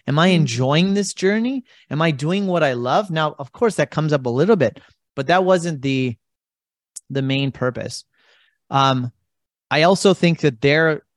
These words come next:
Speaker 1: their stories of money come from their parents, just like ours do, right?
Speaker 2: Mm-hmm.
Speaker 1: I would say that my dad, although was always really good at making money, he wasn't good at,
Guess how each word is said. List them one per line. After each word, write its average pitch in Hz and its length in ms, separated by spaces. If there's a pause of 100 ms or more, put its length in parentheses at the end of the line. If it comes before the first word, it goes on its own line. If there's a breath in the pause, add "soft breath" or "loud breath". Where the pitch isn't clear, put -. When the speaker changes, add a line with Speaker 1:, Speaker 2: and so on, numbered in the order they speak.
(100)
Speaker 1:
their 143 580
stories 123 640
of 117 320
money 120 400
come 117 240
from 135 220
their 214 160
parents, 117 420
just - 180
like 131 180
ours 170 260
do, 110 320
right? 120 340
Speaker 2:
Mm-hmm. 196 280 (560)
Speaker 1:
I 151 100
would 165 140
say 202 300
that 185 280 (960)
my 147 400 (120)
dad, 156 320
although 143 380
was 135 200
always 143 480
really 139 220
good 131 240
at 131 100
making 135 500
money, 175 360
he 156 260
wasn't 151 480
good 143 260
at, 127 260